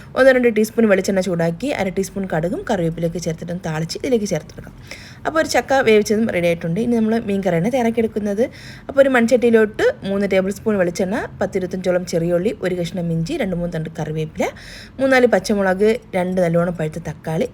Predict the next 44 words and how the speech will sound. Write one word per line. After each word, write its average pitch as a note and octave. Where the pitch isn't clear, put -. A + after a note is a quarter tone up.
ആവശ്യത്തിന് D#3+
ഉപ്പ് -
എല്ലാം F#3
കൂടി F3+
ചേർത്ത് F3
നല്ലോണം F#3
ഒന്ന് F3
വഴറ്റിയെടുക്കാം. F3
അര C4+
ടീസ്പൂൺ C#4+
മഞ്ഞൾപ്പൊടിയും G#3+
രണ്ട് G#3
ടേബിൾ F#3
സ്പൂൺ D#4
കാശ്മീരി F#3+
ചില്ലി E3+
പൗഡറും D#3+
കൂടെ C#4
കുറച്ച് A#3
തിളച്ച F3+
വെള്ളം E3+
ഒഴിച്ചിട്ടൊന്ന് F3
മിക്സ് E3+
ചെയ്തിട്ട് E3+
ആ G3
ഒരു F#3+
കൂട്ടും F3+
കൂടെ E3+
ഇതിൽ E3
ചേർത്ത് D#3+
കൊടുക്കാം. D#3+
പിന്നെ B3+
ഒരു A#3
നാരങ്ങ G3
വലുപ്പത്തിന് F#3+
പുളിയാണ് F3
വെള്ളത്തിലിട്ടൊന്ന് F#3
പിഴിഞ്ഞെടുത്താണ്, E3+
അതിൻ്റെ F3
ഒരു E3
ജ്യൂസും E3
കൂടെ D#3+
ഒഴിച്ച് D#3+
കൊടുക്കാം. D4